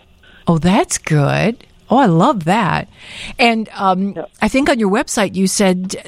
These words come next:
Speaker 1: that people who pre-order the board game get a, a bottle of sand?
Speaker 2: Yes, a bottle of sand from the very island that you were, uh,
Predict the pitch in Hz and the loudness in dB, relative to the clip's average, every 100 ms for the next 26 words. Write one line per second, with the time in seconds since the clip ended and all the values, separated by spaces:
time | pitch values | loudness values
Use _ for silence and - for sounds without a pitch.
0 | - 185 196 180 - 180 - 247 240 208 | -4 0 2 2 -4 -10 -6 -2 0 2
1 | 190 - - 262 285 190 226 294 247 196 | 0 -2 0 2 2 4 2 2 0 0
2 | - 175 180 180 180 165 220 320 - 208 | -2 -6 -2 2 2 2 0 -2 0 2
3 | 185 185 175 - _ _ - _ - 180 | 2 2 0 -4 _ _ -20 _ -4 -2
4 | 170 165 165 185 233 208 180 - 175 151 | -2 0 0 2 0 0 -2 -4 -2 0
5 | 180 320 494 - _ _ _ - - - | 2 0 -4 -12 _ _ _ -20 -20 -20
6 | - - - - - - - 233 349 190 | -20 -20 -20 -20 -20 -18 -4 0 0 0
7 | - - 180 - 190 208 208 226 196 180 | -2 0 0 0 0 0 0 0 0 2
8 | 220 214 214 - 202 196 175 180 190 165 | 0 0 -2 0 2 2 0 0 -2 -4
9 | 165 - 175 160 170 165 160 - - - | -8 -2 -2 0 0 2 0 -6 -18 -16
10 | - - - 170 156 151 156 | -12 -10 -2 0 4 4 2